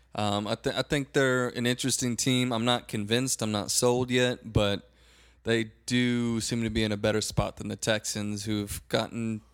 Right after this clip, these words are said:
you know, they put up good fights, but they've played against two of the best teams in the N F L. Um, I don't see them bouncing back against one of the top ten teams, in my opinion.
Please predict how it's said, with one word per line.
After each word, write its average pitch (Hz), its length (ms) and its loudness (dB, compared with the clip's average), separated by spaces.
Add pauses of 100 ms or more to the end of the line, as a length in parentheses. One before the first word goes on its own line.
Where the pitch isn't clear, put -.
(520)
you 156 160 -2
know, 131 140 0
they 156 140 0
put 165 180 2
up 139 120 0
good 131 180 0
fights, 120 380 0
but 123 140 -4
they've 123 340 -2 (400)
played 113 300 2
against 107 400 -2
two 123 140 -2
of 117 60 0
the 113 80 -2
best 107 280 0
teams 107 280 -6
in 104 80 -8
the 101 60 -4
N 104 120 -2
F 101 180 -4
L. 104 340 0 (440)
Um, 101 540 -2 (300)
I 120 100 -6
don't 113 140 -4
see - 140 -4
them 110 200 -4
bouncing 110 400 -2
back 107 320 0
against 104 480 -6
one 107 160 -4
of 104 100 -4
the 107 240 -6 (640)
top 123 320 -2
ten 127 300 -2
teams, 107 480 -6
in 107 80 -6
my 104 140 -2
opinion. 104 500 -4